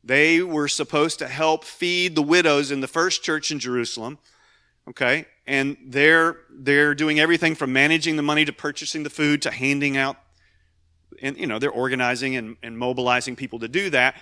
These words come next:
but they're, they're up to their, their necks in, um, you know, Wednesday night dinners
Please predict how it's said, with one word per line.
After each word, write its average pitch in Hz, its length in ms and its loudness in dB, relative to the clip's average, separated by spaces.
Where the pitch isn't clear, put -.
but - 160 -14
they're, 170 280 -2
they're 156 260 2
up - 160 -4
to 156 160 -6
their, 143 300 -2
their 135 160 -4
necks 160 320 -2
in, 127 400 -2
um, 110 460 -12
you 117 120 -14
know, 90 220 -16
Wednesday 147 320 -4
night 147 180 0
dinners 139 480 -4